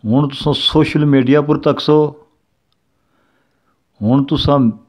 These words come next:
ਆਮ ਮਹਿ-, ਨਿੱਜੀ, ਨਿੱਜੀ ਮਹਿਫਲਾਂ ਵਿੱਚ ਸੁਣਸੋ, ਤੱਕਸੋ, ਬੰਦਾ ਬੰਦਾ ਰਾਜਾ ਹਫੀਜ਼ ਹੈ। ਜਿਹੜਾ ਬੰਦਾ ਰਾਜੇ ਹਫੀਜ਼ ਦੀ ਤਰ੍ਹਾਂ ਗੱਲ ਕਰਨਾ, ਰਾਜੇ ਹਫੀਜ਼ ਦੀ ਤਰ੍ਹਾਂ ਬੋਲਣਾ,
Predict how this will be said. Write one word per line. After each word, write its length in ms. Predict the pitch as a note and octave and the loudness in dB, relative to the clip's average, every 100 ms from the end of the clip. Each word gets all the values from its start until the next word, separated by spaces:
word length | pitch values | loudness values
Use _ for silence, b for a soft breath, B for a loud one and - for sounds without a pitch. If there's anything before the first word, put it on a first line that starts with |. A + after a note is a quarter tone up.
| _ - | _ -2
ਆਮ 300 | C#3 D3 C#3+ | 2 2 2
ਮਹਿ-, 240 | B2+ C3 B2+ | 0 0 0
ਨਿੱਜੀ, 420 | A#2 B2 A2+ C3+ | 0 0 0 -2
ਨਿੱਜੀ 380 | B2 B2 B2+ D3 | 0 0 2 2
ਮਹਿਫਲਾਂ 380 | C#3+ D3 D3 D#3+ | 2 2 0 -4
ਵਿੱਚ 200 | D3+ D3 | -4 -6
ਸੁਣਸੋ, 360 | D3+ C3+ D3 D3 | -4 -2 0 0
ਤੱਕਸੋ, 600 | D3 C#3 - D3+ D3 - _ _ _ _ _ _ _ _ _ - | 0 -2 0 0 -2 -8 _ _ _ _ _ _ _ _ _ -14
ਬੰਦਾ 400 | G2 G#2+ A2 B2+ | -6 0 2 2
ਬੰਦਾ 340 | A#2+ A2 A2 | 0 0 0
ਰਾਜਾ 260 | G#2+ F#2+ G2+ | 0 -2 -4
ਹਫੀਜ਼ 320 | F2+ G2 D2 | -4 -8 -8
ਹੈ। 180 | D2+ - _ _ _ _ _ _ _ _ b b b b b - | -14 -18 _ _ _ _ _ _ _ _ b b b b b -18
ਜਿਹੜਾ 380 | E2+ C3 C#3 D3 | -4 0 2 2
ਬੰਦਾ 300 | C3+ C3+ C#3+ | 2 2 2
ਰਾਜੇ 240 | C#3 C3+ | 2 0
ਹਫੀਜ਼ 280 | C3+ C3 A#2 | 0 0 2
ਦੀ 60 | C#3 | 2
ਤਰ੍ਹਾਂ 200 | C#3 C3+ | 2 2
ਗੱਲ 240 | B2 C3+ | 0 -2
ਕਰਨਾ, 380 | C3+ C3 C3 C#3 | 0 -2 0 2
ਰਾਜੇ 240 | C3 A#2+ | 2 0
ਹਫੀਜ਼ 280 | A#2+ B2+ A2 | -2 -2 0
ਦੀ 60 | B2+ | 0
ਤਰ੍ਹਾਂ 200 | B2+ C3 | 0 0
ਬੋਲਣਾ, 500 | A2+ A2 B2+ C3+ | 0 2 2 0